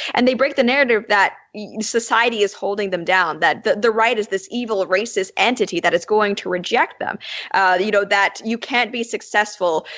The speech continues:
because of this systematic, uh, I guess, marginalization that's going to keep you down. And so they feel the need to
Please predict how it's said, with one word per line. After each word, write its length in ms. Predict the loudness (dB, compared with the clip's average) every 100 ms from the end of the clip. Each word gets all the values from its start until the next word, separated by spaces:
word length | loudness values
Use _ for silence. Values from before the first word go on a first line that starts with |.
| -4 0
because 420 | 2 4 4 4
of 220 | 0 2
this 200 | 2 2 -10
systematic, 800 | -6 -6 -2 0 2 2 0 -4 -20 _ -2
uh, 380 | 0 2 0 -2 -6 _ -4
I 80 | 0
guess, 200 | 0 2
marginalization 880 | 0 0 0 0 0 -2 -2 -2
that's 220 | -2 -2
going 200 | -2 -2 -2
to 60 |
keep 260 | -8 -10 -4
you 120 | -2
down. 260 | 2 2 2
And 120 | 0
so 140 | 0
they 160 | 2 0
feel 280 | -2 -2 0
the 120 | 0
need 340 | 0 -2 -4 -4
to 240 | 0